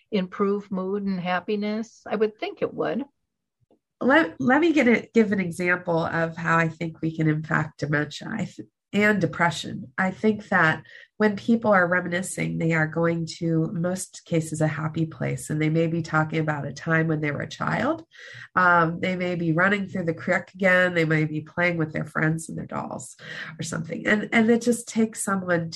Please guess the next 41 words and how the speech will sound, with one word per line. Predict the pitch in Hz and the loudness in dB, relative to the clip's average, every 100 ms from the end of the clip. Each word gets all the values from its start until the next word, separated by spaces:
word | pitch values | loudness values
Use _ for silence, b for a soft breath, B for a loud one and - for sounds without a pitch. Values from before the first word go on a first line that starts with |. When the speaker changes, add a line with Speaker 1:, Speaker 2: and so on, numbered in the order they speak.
| - | -6
Speaker 2:
to | 190 | -2
this | 165 160 156 | 0 0 -2
place. | - - - - - _ B B B - | -2 0 -2 -6 -18 _ B B B -4
And | 180 175 180 175 | 0 2 2 0
I | - 196 | -2 -2
think | 196 208 | 0 -2
that | 202 190 | -2 0
that's | 185 185 180 - | 2 0 -2 -4
really | 165 170 170 | 0 0 0
effective. | 160 165 156 - - - | -2 -4 -6 -8 -12 -8
And | 170 156 | -4 2
also, | 190 285 302 151 143 151 175 b b b b | 4 4 4 2 4 2 -4 b b b b
it's | - | -2
very | 233 262 | 4 4
effective | 254 220 214 202 185 | 4 2 0 -4 -4
to | - | -4
remind | 175 175 175 180 190 196 | -2 0 0 0 0 -4
people | - - 180 175 170 160 - - _ _ - 214 | -8 -8 -6 -6 -6 -8 -14 -20 _ _ -6 -2
of | 190 | 0
the | 185 170 | 0 2
love | 170 185 196 | 2 2 0
they've | 170 156 | -2 -6
experienced | - - - 156 160 160 147 | -8 -12 -2 2 2 0 -6
in | 143 | -6
their | 156 | -6
life. | - - - - _ B B B B - | -6 -8 -12 -16 _ B B B B -6
So | - 214 208 | 2 4 4
between | 208 220 - 262 | 2 0 0 2
those | 233 226 - | 2 0 -2
two | - 208 | -8 -6
things | - 175 160 156 - - | -6 -6 -6 -8 -8 -2
and, | 214 - _ - | -2 -4 _ -4
and | 196 | 0
others, | 180 156 160 160 - | 2 2 0 -2 -4
I | 175 165 | -4 -4
think | 175 165 | -6 -6
that | 160 156 156 - | -2 -2 -2 -2
we | 165 | -2
move | 160 160 160 | 2 0 0
the | 160 | -2
needle | 160 160 151 151 | 0 0 -2 -4